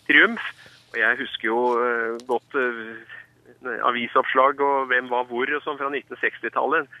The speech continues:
når de nye Amerikabåtene kom. Og det var en slags kollektiv stolthet,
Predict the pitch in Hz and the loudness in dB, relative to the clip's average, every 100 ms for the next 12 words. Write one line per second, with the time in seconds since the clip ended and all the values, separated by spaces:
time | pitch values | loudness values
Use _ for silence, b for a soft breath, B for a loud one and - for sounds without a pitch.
0 | B B - 123 131 110 101 117 98 98 | B B -4 -2 0 2 2 2 0 -2
1 | 127 123 123 - 139 139 185 208 B B | -2 -2 -2 -4 -6 0 0 0 B B
2 | B - 127 147 120 117 - - - 101 | B -2 2 4 2 0 -4 -6 -4 -4
3 | 92 107 - 139 120 - 104 90 - 208 | -2 -4 -2 -6 -6 -4 -4 -2 2 2